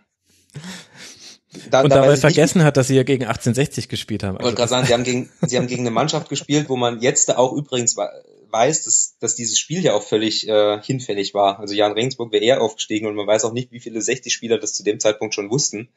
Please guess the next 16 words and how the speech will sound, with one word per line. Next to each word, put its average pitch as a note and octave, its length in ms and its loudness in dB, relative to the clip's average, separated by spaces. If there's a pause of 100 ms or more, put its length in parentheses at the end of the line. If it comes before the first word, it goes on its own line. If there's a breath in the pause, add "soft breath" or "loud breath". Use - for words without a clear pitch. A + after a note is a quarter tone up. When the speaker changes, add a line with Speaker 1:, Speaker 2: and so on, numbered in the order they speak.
(200)
Speaker 2:
Ja. F#2+ 200 -6
Speaker 1:
Äh, A2 180 4
es A2+ 200 4
ist A#2 100 -4
ein A2+ 100 -2
Spiel, C#3 200 -2
das D3 100 2
man A2 120 -4
einfach C3 280 -2
überhaupt B2 440 0
nicht, C#3 260 -2
äh, A#2 100 2
als G#2+ 240 -2
Maßstab G#2 460 0
nehmen G2+ 240 -6
kann. A#2+ 300 -4